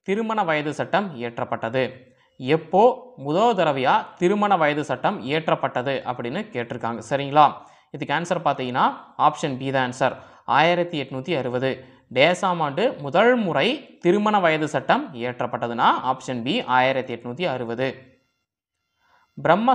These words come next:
சமாஜத்துக்கு இணையாக பம்பாயில் ஆயிரத்தி எட்நூத்தி அறுபத்தி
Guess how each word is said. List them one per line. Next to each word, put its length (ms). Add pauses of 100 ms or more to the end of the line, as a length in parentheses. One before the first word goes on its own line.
சமாஜத்துக்கு 640
இணையாக 400 (500)
பம்பாயில் 580 (440)
ஆயிரத்தி 420
எட்நூத்தி 340
அறுபத்தி 300